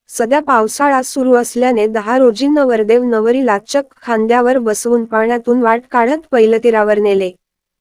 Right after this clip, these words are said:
अक्कलकुवा तालुक्यातील वेहगी गावाच्या मुख्य रस्त्यापासून ते बारीपाडा,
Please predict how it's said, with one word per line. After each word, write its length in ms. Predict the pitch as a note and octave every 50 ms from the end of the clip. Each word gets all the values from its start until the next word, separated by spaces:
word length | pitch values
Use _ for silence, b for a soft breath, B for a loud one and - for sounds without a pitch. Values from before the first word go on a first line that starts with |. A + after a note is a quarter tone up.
| _ _ _ _ _ -
अक्कलकुवा 680 | C4+ C4+ C4+ - - D4 C#4+ C#4 C#4+ D#4 D#4 D#4+ D4 C4 C#4+
तालुक्यातील 680 | E4 C#4+ C4 B3 A#3+ A#3+ - A#3+ A#3+ - D4 D4+ C#4+
वेहगी 420 | B3+ A#3 A3 A3 A3+ A3+ B3+ C4
गावाच्या 500 | B3+ B3 A3+ A3+ A3 A3 A3 A3+ - C4+
मुख्य 420 | C4 A#3+ A3+ A3+ _ - - C#4+ C#4+
रस्त्यापासून 760 | C#4+ C4 - - - A#3 A3+ A#3 B3 A#3+ A#3+ - - C4+ C#4 C#4
ते 100 | C#4 C4+
बारीपाडा, 580 | A#3+ A3+ A3 G#3 G#3+ A3 A3+ B3 B3 A#3+ A3